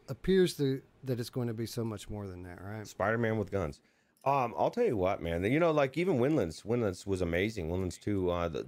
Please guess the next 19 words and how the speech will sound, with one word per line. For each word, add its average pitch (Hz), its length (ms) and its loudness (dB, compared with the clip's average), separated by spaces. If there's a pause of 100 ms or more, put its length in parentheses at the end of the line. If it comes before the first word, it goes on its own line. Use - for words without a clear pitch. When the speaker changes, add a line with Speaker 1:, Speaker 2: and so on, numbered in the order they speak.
Speaker 2:
the 85 80 -8
swinging 104 360 -2
around, 92 380 -2
the 85 80 -8
platforming. 98 720 -4 (560)
But 107 100 -4
this 175 200 -2
one 254 120 2
took 135 200 -2
it 120 60 2
another 98 300 2
level, 95 340 0
right? 87 340 0
Because 113 320 -8
you 131 100 2
have, 147 220 0
uh, - 60 -8 (360)
the, 110 340 2
the 101 260 0